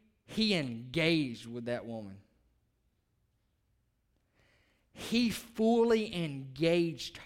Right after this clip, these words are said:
her in her dysfunction. In the fact that she had so many husbands and was sleeping with a guy that wasn't even her husband.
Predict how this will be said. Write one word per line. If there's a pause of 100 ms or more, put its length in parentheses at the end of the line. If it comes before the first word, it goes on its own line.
(120)
her (240)
in
her
dysfunction. (1900)
In
the
fact
that
she (200)
had
so
many
husbands (340)
and
was
sleeping
with
a
guy (640)
that
wasn't
even
her
husband.